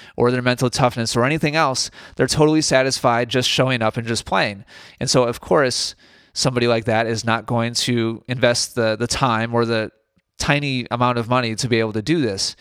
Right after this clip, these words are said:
But even players who, who say, <laughs> even players who say that they're serious about improving, improving, only a tiny percentage of them do this either.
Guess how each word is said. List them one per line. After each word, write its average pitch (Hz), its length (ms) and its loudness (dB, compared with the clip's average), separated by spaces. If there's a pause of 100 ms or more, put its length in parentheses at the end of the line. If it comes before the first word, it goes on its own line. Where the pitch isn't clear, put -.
(680)
But - 460 2 (640)
even 196 400 0
players 156 580 2
who, 151 220 2 (240)
who 156 180 2
say, 131 640 0 (180)
<laughs> 123 100 -2 (440)
even 175 260 2
players 160 320 4
who 147 120 0
say 170 360 2
that 120 160 0
they're 120 100 2
serious 131 400 2
about 117 180 2
improving, 117 600 -4 (100)
improving, 123 640 0 (500)
only 175 360 2
a 131 80 2
tiny 151 380 -2
percentage 131 440 0
of 120 80 0
them 117 200 0
do 131 180 0
this 120 240 0
either. 113 480 -2